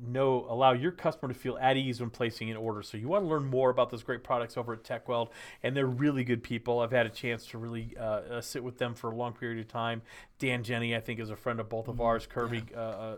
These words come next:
Speaker 1: national accounts manager over at
Speaker 2: Dan's a
Speaker 1: TechWeld.
Speaker 2: great guy.
Speaker 1: Visit techweld dot com. You're not gonna be sorry you did. Now, Kirby, do you have another topic for us?
Speaker 2: So, yeah, actually, it's funny. I think it leads nicely into this next topic. I, I,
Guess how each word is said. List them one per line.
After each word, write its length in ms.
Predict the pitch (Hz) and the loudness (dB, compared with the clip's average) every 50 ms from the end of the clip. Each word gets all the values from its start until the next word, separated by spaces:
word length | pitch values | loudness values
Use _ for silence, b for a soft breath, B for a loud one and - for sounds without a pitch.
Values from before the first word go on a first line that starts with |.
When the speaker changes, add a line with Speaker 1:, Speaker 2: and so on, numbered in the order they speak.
| - 117 | -10 -6
Speaker 1:
national 300 | 117 113 110 - - 113 | -4 -4 -4 -4 -8 -10
accounts 300 | - - 120 117 - - | -6 -6 -6 -6 -6 -6
manager 340 | 123 117 113 110 117 117 | -8 -8 -6 -6 -6 -6
over 160 | 113 110 113 110 | -6 -4 -4 -4
at 60 | 113 | -4
Speaker 2:
Dan's 240 | 135 131 127 120 131 | -4 -4 -4 -6 -6
a 40 | |
Speaker 1:
TechWeld. 40 | 127 | -4
Speaker 2:
great 180 | 120 117 117 113 | -4 -2 -4 -4
guy. 200 | 113 117 113 117 B B B B B B B B B B - | -6 -10 -12 -14 B B B B B B B B B B -10
Speaker 1:
Visit 360 | 135 127 180 214 208 277 175 | 6 8 8 8 8 2 -6
techweld 460 | - - 170 160 - - 147 139 135 123 | -4 -4 -4 -4 0 4 4 4 6 6
dot 260 | 135 131 127 123 - | 6 4 4 4 -4
com. 340 | - - 131 123 123 120 117 | -6 -2 0 0 0 0 0
You're 100 | 113 113 | -2 0
not 240 | 113 113 110 110 - | 4 4 4 4 2
gonna 200 | - 113 110 104 | -2 -6 -6 -6
be 180 | 104 104 101 | -8 -8 -10
sorry 640 | - - - - 120 113 110 107 107 107 107 104 - B B B B _ | -8 -8 -4 0 2 4 4 4 4 2 0 -4 -6 B B B B _
you 80 | - 120 | -6 0
did. 220 | 113 127 120 113 | 2 2 2 2
Now, 100 | 117 110 | 0 -2
Kirby, 340 | - - - 151 139 135 127 | -2 0 0 0 2 0 -2
do 60 | 120 | 2
you 60 | 127 | 2
have 80 | 127 123 | 2 4
another 180 | 123 123 113 110 | 4 2 0 0
topic 440 | 107 - - 139 143 143 - 120 - | -4 -2 0 2 2 2 0 -6 -8
for 260 | - - 104 90 - | -8 -8 -8 -8 -8
us? 320 | - - - - - - - - | -8 -10 -12 -12 -12 -12 -10 -2
Speaker 2:
So, 200 | - 233 240 - - | -2 -2 -2 -2 -2
yeah, 400 | 240 269 311 208 147 - 113 - - | 0 2 2 2 2 0 -4 -8 -2
actually, 340 | - 190 196 - - 226 170 | -2 0 0 0 0 0 0
it's 140 | 143 127 - | 0 -2 -4
funny. 340 | - 262 247 170 139 135 | -8 -6 -4 -2 0 0
I 80 | 131 131 | -2 -2
think 160 | - - 156 | -2 -2 -2
it 80 | 147 156 | -2 0
leads 260 | 147 147 151 131 117 | 0 -2 -2 -2 -2
nicely 440 | 131 143 143 135 - - 139 127 127 | -2 -2 -2 -4 -4 -6 -6 -6 -4
into 160 | 123 123 131 | -6 -6 -6
this 180 | 127 127 110 - | -6 -6 -6 -6
next 240 | 139 120 - - | -8 -8 -8 -10
topic. 380 | - - 131 120 - 127 120 - | -8 -8 -8 -6 -6 -6 -4 -4
I, 80 | - - - - | -6 -4 -4 -6
I, 80 | 165 | -6